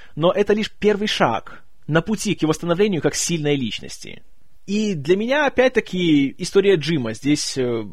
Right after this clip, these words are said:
наверное, самая эффектная в этом плане. То, что, да, он понимает, что он там не какой-то писаный красавец и не какой-то большой умник,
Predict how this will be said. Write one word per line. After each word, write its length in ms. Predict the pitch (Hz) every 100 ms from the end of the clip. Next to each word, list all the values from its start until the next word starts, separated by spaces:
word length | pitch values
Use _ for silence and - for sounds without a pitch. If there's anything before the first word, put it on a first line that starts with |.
| 60 104 101
наверное, 440 | 80 135 151 147
самая 420 | 143 165 151 143
эффектная 340 | 131 151 151 120
в 40 |
этом 140 | 113 110
плане. 420 | 107 98 - - - - - - -
То, 160 | 170 180
что, 480 | - 170 170 156
да, 380 | 147 131 254 320
он 100 | 226
понимает, 420 | 214 208 220 220
что 180 | - 165
он 120 | 175
там 120 | 165 147
не 60 |
какой-то 220 | - 156
писаный 340 | - 160 143 143
красавец 600 | 151 156 208 214 190 165
и 40 |
не 60 | 147
какой-то 240 | 156 143
большой 360 | 127 147 160 156
умник, 540 | 196 220 151 120 -